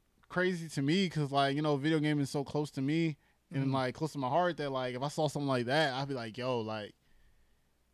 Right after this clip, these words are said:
Speaker 1: fuck all that other shit. Like, fuck the noise, like, type shit." 'Cause,
Speaker 2: Mm-hmm.
Speaker 1: you know, same thing with Twitch it is with Instagram. Like, you know, people get wrapped up in the numbers.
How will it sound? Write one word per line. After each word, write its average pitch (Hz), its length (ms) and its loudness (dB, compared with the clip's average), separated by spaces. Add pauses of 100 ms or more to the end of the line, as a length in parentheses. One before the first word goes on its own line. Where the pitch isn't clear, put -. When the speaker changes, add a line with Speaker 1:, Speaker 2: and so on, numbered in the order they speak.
Speaker 1:
fuck 190 220 0
all 185 120 12
that 151 100 10
other 175 200 10
shit. 160 380 0
Like, 143 160 -2
fuck 190 220 4
the 175 80 0
noise, 160 520 6
like, 139 240 0
type 151 220 2
shit." 151 320 2
'Cause, 143 260 2
Speaker 2:
Mm-hmm. 117 120 -6
Speaker 1:
you 202 40 0
know, 196 400 6 (400)
same 247 320 2
thing 233 220 2
with 220 120 2
Twitch 226 260 2
it 202 100 4
is 196 180 4
with 190 160 2
Instagram. 151 600 -2
Like, 143 420 4
you 170 60 2
know, 160 420 6
people 190 260 -4
get 185 280 2
wrapped 165 280 4
up 170 120 0
in 170 100 -2
the 143 80 0
numbers. 160 640 6